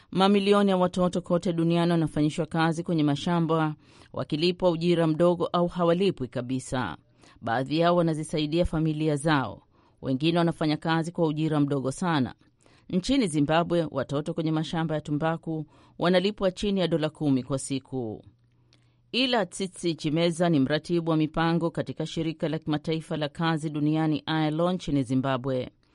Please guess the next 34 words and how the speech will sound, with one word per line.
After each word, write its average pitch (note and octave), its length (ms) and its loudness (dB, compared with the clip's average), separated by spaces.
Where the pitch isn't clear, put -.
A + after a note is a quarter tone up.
Amesema A3 480 4
kuwa G3+ 160 0
swala F#3+ 380 0
la F3 160 -2
ajira D#3 340 -2
kwa C#3+ 140 -2
mtoto D#3+ 420 -2
bado D3 380 -2
lipo D#3+ 300 -6
kwa E3 140 -6
sababu C#3 360 -2
ya C3+ 80 0
umaskini B2+ 520 -4
sugu E3+ 500 -4
ambao E3 340 2
ameuita D#3+ 640 0
ni E3 120 0
kiini F3 360 -2
kwa - 180 -6
ajira D#3+ 360 0
kwa A#2+ 160 -4
mtoto, A2 600 -6
na F3+ 140 2
pia A3 200 4
ugonjwa E3+ 380 2
wa C#3+ 100 -2
H D#3 240 -2
I C#3+ 120 2
V C#3+ 160 0
na C#3 140 2
ukimwi F3 400 -2
ambao C#3+ 240 -2
unalazimisha C#3+ 680 -2
watoto D#3 600 -2